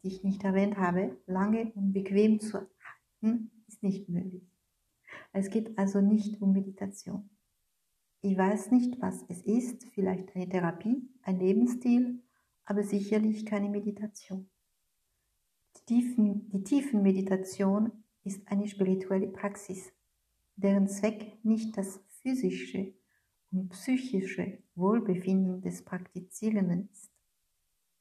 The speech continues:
Das Ziel der tiefen Meditation ist die Einheit. Unser Bewusstsein ist der Einheit zu versammeln und dies, um seine Befreiung von den Ketten des Samsaras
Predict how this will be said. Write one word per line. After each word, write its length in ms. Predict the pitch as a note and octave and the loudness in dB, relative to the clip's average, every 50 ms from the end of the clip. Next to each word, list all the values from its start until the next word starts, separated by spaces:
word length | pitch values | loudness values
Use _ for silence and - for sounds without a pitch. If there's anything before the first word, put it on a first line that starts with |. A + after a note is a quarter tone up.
| _ - | _ -8
Das 260 | G3 F3+ - - - | -6 -6 -6 -8 -14
Ziel 320 | - - - B3 B3 B3+ A#3 | -6 0 2 4 4 6 6
der 220 | G#3+ G3+ G3+ - | 4 4 2 0
tiefen 380 | - G#3+ G#3+ G#3+ - G#3+ G#3+ G3+ | -2 -2 -2 -2 0 0 0 2
Meditation 880 | G3+ G3 F#3+ F#3+ - - F#3+ F#3 - - - F#3 F#3 F#3 F#3+ G#3+ - - | 2 2 2 0 -2 -4 -8 -8 -12 -10 -6 -6 -4 -2 -2 -2 -4 -6
ist 160 | - F#3+ F#3+ - | -10 -10 -10 -10
die 160 | - - - | -10 -10 -8
Einheit. 580 | F#3+ F#3+ F#3+ F#3+ F3+ E3+ E3 D#3+ D#3 - - _ _ _ _ _ _ _ _ _ _ _ _ _ _ _ _ _ _ _ _ _ _ _ _ _ _ _ - F#3+ | -6 -4 -2 -2 -2 -2 -4 -4 -8 -14 -20 _ _ _ _ _ _ _ _ _ _ _ _ _ _ _ _ _ _ _ _ _ _ _ _ _ _ _ -10 -6
Unser 140 | F#3+ G#3 G3+ | -4 -4 -2
Bewusstsein 920 | G3+ F#3+ - G#3 A#3 B3 B3 - - - - A#3+ A3+ A#3 A3+ A#3+ - - - | -2 -2 0 2 2 2 0 -2 -6 -8 -6 -4 -2 -2 -2 -4 -6 -8 -12
ist 240 | G3+ - - - - | -14 -14 -12 -10 -12
der 180 | G3+ - - | -12 -6 -4
Einheit 560 | F3+ F3+ F#3+ G3 F#3+ G3+ G#3 G#3+ G#3 - - | -2 0 0 2 0 0 0 -2 -2 -6 -8
zu 140 | - - G#3+ | -8 -6 -6
versammeln 840 | G3+ G3+ G#3 F#3+ F#3+ - F#3 F#3 F3+ F3+ F#3 G3 A3 A#3+ - - - _ _ | -6 -4 -4 -6 -4 -4 -4 -4 -4 -2 -2 -2 -4 -4 -6 -10 -14 _ _
und 260 | G3+ G3+ G3 G3 G3+ | -2 -2 0 0 0
dies, 440 | G#3 G3+ G#3+ A#3 G#3 G#3+ A3 - _ - | 0 0 0 0 -2 -4 -8 -10 _ -6
um 120 | G3+ G3+ | -4 -4
seine 280 | G3 G3 G3 F#3+ F#3+ F#3 | -4 -2 -2 -2 -2 0
Befreiung 800 | F#3+ F3+ F3+ F#3 - F#3+ F#3 F3+ F3+ F3+ G#3 A#3+ C4 B3 - - _ _ _ _ _ _ _ _ _ _ _ _ _ _ _ _ | -2 -4 -4 -4 -6 -6 -4 -2 -2 0 0 0 0 -2 -4 -14 _ _ _ _ _ _ _ _ _ _ _ _ _ _ _ _
von 100 | - F#3 | -6 -4
den 160 | F#3 F3 F3 | -4 -4 -4
Ketten 400 | - G#3+ G#3+ - - - F3+ F3 | -4 -4 -6 -4 -2 -2 0 0
des 200 | F3 F3+ - - | -2 -4 -6 -6
Samsaras 800 | F#3 F#3 F3+ F#3 - - - F#3+ F#3+ G3 G#3 A#3+ A#3+ - - | -6 -6 -6 -6 -8 -8 -6 -4 -2 -2 -2 -2 -4 -6 -10